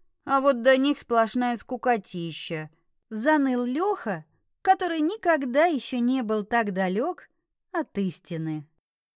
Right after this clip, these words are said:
Началось всё в первый же учебный день после майских. Ещё до праздников Лёха решил, что вполне справился с конфликтом,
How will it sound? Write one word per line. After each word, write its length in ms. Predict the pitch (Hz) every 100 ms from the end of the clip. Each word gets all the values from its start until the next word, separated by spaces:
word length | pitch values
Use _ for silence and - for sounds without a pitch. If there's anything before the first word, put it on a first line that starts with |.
| _ _ _ _ _ _ _ _ _ _ _ -
Началось 880 | 190 233 202 - 180 165 214 440 -
всё 520 | - - 349 349 320 - _ _ _
в 180 | _ - _
первый 500 | 254 392 415 359 320
же 180 | 247 240
учебный 760 | 214 196 - 226 190 180 165
день 460 | 147 147 285 415 349 _ _ _ _
после 480 | 170 233 - 220 196
майских. 840 | 175 160 139 - - 139 - _ _ _ _ _ _ _ _
Ещё 400 | 185 311 - 359
до 180 | 277 294
праздников 720 | 302 427 480 320 269 226 240
Лёха 360 | 262 277 262
решил, 440 | 240 240 - 415 370
что 200 | - 220
вполне 540 | - 208 208 233 320 440 _
справился 760 | - - 415 294 185 165 -
с 80 | 160
конфликтом, 880 | - 247 262 - 190 151 - 139